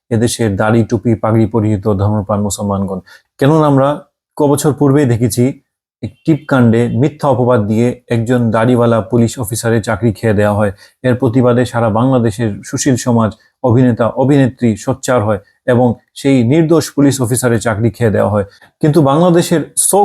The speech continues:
called সুশীল সমাজের একজন খাবিস, মালউন, ষোলো কোটি মুসলমানের হৃদয়ের স্পন্দন, যাকে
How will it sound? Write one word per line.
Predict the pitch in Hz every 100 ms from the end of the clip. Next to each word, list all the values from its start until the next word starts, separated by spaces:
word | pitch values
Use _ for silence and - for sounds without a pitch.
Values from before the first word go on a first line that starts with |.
| 180
called | 180 147 -
সুশীল | 180 208 -
সমাজের | 165 156 131 131 - _ _
একজন | 143 160 147
খাবিস, | - 143 190 - - _ _ 139
মালউন, | 147 143 170 185 151 - _ _
ষোলো | - 185 180
কোটি | 190 185 147
মুসলমানের | 143 180 170 165 160 120
হৃদয়ের | 151 175 160 147
স্পন্দন, | - 160 151 143 - _ _
যাকে | 113 147 147